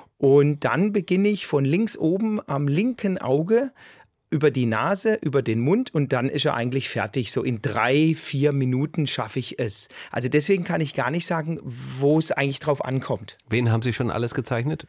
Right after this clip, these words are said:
Speaker 2: Außer jetzt mich.
Speaker 1: Otto Waalkes, den man kennt, äh, Sky Dumont und zum Beispiel den Frank Elstner.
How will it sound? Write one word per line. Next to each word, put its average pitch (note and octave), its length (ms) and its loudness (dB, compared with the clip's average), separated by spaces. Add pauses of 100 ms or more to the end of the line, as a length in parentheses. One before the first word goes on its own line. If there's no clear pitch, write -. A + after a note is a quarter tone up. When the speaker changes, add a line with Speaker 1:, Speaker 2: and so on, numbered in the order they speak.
(140)
Speaker 2:
Außer D2 320 -2
jetzt C2+ 220 -6
mich. D#2 280 -6 (240)
Speaker 1:
Otto C#3+ 340 2
Waalkes, B2+ 560 0
den F#3+ 200 0
man G3+ 200 0
kennt, - 600 -6 (180)
äh, B2 240 -2
Sky A2 300 -2
Dumont D#3 560 0 (640)
und F4 220 0
zum G#3 200 0
Beispiel F#3 460 0
den C3 280 -4
Frank F3+ 240 -2
Elstner. - 380 -10